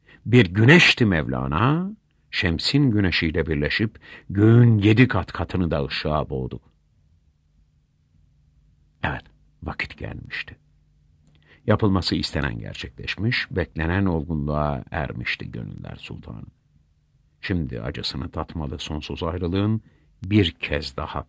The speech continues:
pişmeliydi yokluk potasında. Pişmeliydi de, "Hamdım, piştim, yandım." diyebilmeliydi.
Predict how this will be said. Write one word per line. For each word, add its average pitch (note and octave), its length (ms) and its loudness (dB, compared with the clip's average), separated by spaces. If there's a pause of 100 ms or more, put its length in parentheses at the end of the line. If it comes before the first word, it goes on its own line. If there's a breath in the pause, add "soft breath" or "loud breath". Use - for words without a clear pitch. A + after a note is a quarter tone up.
pişmeliydi A#1+ 880 -10
yokluk - 480 -16
potasında. - 560 -12 (680)
Pişmeliydi G#2+ 680 4
de, D#3+ 300 8 (420 soft breath)
"Hamdım, G2+ 800 6
piştim, G2 540 0
yandım." F2 800 4
diyebilmeliydi. C2 840 -4